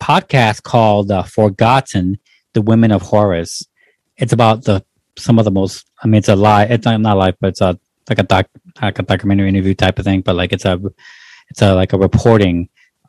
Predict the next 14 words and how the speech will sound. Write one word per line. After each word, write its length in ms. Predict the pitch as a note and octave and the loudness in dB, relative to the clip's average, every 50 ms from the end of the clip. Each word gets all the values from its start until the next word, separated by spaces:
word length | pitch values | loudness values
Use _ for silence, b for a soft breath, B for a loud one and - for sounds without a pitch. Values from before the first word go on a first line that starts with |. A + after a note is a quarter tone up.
| - - | -12 -2
on, 460 | - G2+ F#2+ F#2 F2+ F2+ F2 F2 E2+ E2+ | 0 2 2 2 2 0 0 0 -2 -2
uh, 500 | F2 E2+ E2+ E2+ E2 E2 E2 E2+ E2+ F2 | -2 -2 -2 -2 -2 -2 -2 -4 -4 -2
what 180 | F2+ G2+ G2 | -2 -2 0
happens 380 | G2+ G#2 G#2 G2 G#2 F#2+ - - | 0 0 0 0 -2 -6 -6 -4
to 300 | - G2+ G2 F#2+ F#2+ G2 | -2 0 0 2 2 2
a 40 | F#2+ | 4
lot 200 | F#2+ G2 G2+ G2+ | 4 4 4 2
of 100 | G2+ G2+ | 2 0
the 60 | G2+ | -2
people, 440 | - A2 G#2 - G#2+ G2+ G2+ G2+ G2+ | -2 -2 -2 0 -2 -2 -2 0 2
women 380 | A2+ A#2+ A2+ G#2 G2+ G2+ G2+ G#2 | 4 4 4 4 2 0 -2 -2
in 140 | G#2 G2 F2+ | -2 0 2
Juarez, 480 | G#2 G#2 G2+ G2 F#2+ F#2 F#2 - - - | 2 2 4 4 2 0 -2 -4 -8 -6
and 200 | G2 F#2 F2+ E2 | -4 -4 -4 -6